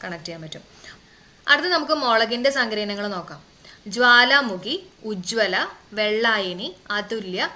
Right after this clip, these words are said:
ജ്വാലാസഖി, സൂര്യമുഖി, അനുഗ്രഹ. ഇതൊക്കെ മുളകിന്റെ സങ്കരയിനങ്ങളാണ്. അപ്പൊ ഇതിനകത്ത് അനുഗ്രഹം നമ്മുടെ എസ് സി ആർ ടിയിൽ കൊടുത്തിട്ടുള്ളതാണ്. അപ്പൊ അതിന് കുറച്ചും കൂടെ ഇമ്പോർട്ടൻസ് കൊടുത്ത് പഠിക്കാം.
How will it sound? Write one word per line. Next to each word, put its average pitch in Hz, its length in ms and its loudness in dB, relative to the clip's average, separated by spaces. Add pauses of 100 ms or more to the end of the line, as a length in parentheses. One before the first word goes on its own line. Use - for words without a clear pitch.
(280)
ജ്വാലാസഖി, 240 960 4
സൂര്യമുഖി, 240 840 -6 (120)
അനുഗ്രഹ. 185 440 -8 (120)
ഇതൊക്കെ 233 240 -8
മുളകിന്റെ 226 460 -4
സങ്കരയിനങ്ങളാണ്. 185 720 -6
അപ്പൊ - 480 -4
ഇതിനകത്ത് 285 260 6
അനുഗ്രഹം 269 500 4
നമ്മുടെ 294 200 2
എസ് 269 140 -2
സി 247 60 -2
ആർ 233 160 2
ടിയിൽ 247 140 0
കൊടുത്തിട്ടുള്ളതാണ്. 214 840 -2
അപ്പൊ 285 240 -8
അതിന് 262 140 -4
കുറച്ചും 302 280 -2
കൂടെ 311 120 0
ഇമ്പോർട്ടൻസ് 202 400 -4
കൊടുത്ത് 185 180 -6
പഠിക്കാം. 165 280 -10